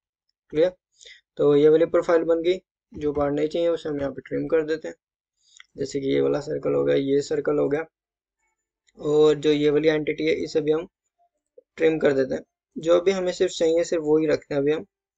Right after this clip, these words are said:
ठीक है। तो हमें सिर्फ ये चाहिए, Clear। अच्छा, जो बाकी entities हैं उन्हें हम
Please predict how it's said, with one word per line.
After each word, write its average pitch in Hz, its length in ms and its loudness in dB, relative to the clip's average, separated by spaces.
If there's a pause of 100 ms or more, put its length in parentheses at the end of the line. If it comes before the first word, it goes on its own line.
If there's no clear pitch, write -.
(340)
ठीक 180 120 -10
है। 180 100 -8 (200)
तो 165 120 0
हमें 160 300 2
सिर्फ 175 320 -6
ये 147 180 0
चाहिए, - 240 -12 (760)
Clear। 165 240 2 (360)
अच्छा, 151 200 -6
जो 156 140 6
बाकी 143 300 4
entities 165 440 2
हैं 170 140 2
उन्हें 160 400 0
हम 160 180 -2